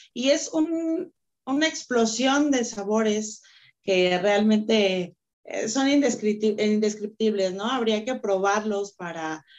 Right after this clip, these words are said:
para yo poder decirles, pero entre que sí está picosito, entre el coco, entre el dulce, este, todo lleva a, a algo mágico, ¿no? Hasta lo puedo decir así. Mira, este es un pepino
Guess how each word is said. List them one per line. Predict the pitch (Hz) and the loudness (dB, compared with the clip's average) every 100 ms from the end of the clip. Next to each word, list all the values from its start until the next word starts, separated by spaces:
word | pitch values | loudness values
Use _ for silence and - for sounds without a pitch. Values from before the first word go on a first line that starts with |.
| - _ _ _ _ | -20 _ _ _ _
para | 196 180 170 170 165 165 | -2 0 2 2 2 2
yo | 175 208 | 4 2
poder | 214 220 208 | 4 2 4
decirles, | 208 208 208 202 190 180 180 | 2 0 0 -2 0 -2 -2
pero | 196 185 | 0 0
entre | 185 202 202 196 185 | 0 -2 -2 -2 -2
que | 214 | -6
sí | 208 | -2
está | 240 226 233 | -4 -2 -4
picosito, | 247 226 220 214 240 233 220 220 214 214 | -4 -4 -4 -4 -6 -4 0 2 4 4
entre | 214 214 208 | 4 2 2
el | 214 | 0
coco, | 214 208 208 - 208 202 202 | 2 2 0 -2 0 0 0
entre | 196 190 196 | -4 -6 -8
el | 196 | -4
dulce, | 208 226 220 - 202 196 202 196 - - - | 0 0 0 -2 0 0 0 -6 -20 -20 -10
este, | - 196 185 - 185 185 - | 0 0 -2 -4 -4 -4 0
todo | 226 240 | 2 2
lleva | 247 233 233 226 214 202 185 - _ - - _ | 2 2 2 2 2 0 -4 -14 _ -20 -20 _
a, | 190 180 180 175 175 175 - - | -4 -2 -2 -2 -2 -4 -8 -14
a | - 180 | -8 -4
algo | 190 208 226 | -2 0 2
mágico, | 220 226 226 220 226 - 185 | 2 4 2 -2 -6 -6 -6
¿no? | 185 208 | -4 -4
Hasta | 285 - | -4 -2
lo | 190 185 | -4 -2
puedo | 208 220 | 0 0
decir | - 208 202 190 | 0 -4 -4 -6
así. | 180 - 240 294 - _ _ _ _ _ _ _ _ _ _ _ _ - | -4 -2 0 -2 -6 _ _ _ _ _ _ _ _ _ _ _ _ -18
Mira, | 220 202 190 175 - | -10 -6 -2 -4 -4
este | 208 226 233 285 | 0 0 -2 -2
es | 302 | -2
un | 285 233 - | 0 -2 0
pepino | 226 - 214 208 202 - | -2 2 2 2 0 -6